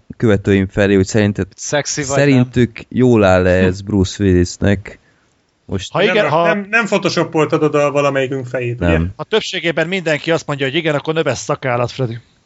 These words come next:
Speaker 1: Fú, már azon túl vagyok egyszer, és nem bírom elviselni idő után, mert viszket ezerrel az arcom, és rosszul viselem.
Speaker 2: De jó neked.
Speaker 1: Miért, neked nem nő, vagy mi?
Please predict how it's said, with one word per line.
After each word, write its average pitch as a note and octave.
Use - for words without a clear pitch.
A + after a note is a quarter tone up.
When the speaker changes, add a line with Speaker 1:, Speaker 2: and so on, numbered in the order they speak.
Speaker 1:
Fú, A#2
már G2
azon F#2+
túl A2+
vagyok E2+
egyszer, E2+
és F2
nem F2+
bírom E2
elviselni E2
idő E2+
után, F2
mert -
viszket F#2+
ezerrel D2
az E2
arcom, D#2
és -
rosszul D#2+
viselem. D#2+
Speaker 2:
De F3
jó D#3+
neked. C3+
Speaker 1:
Miért, E2+
neked F2
nem E2+
nő, F2+
vagy D#2+
mi? E2+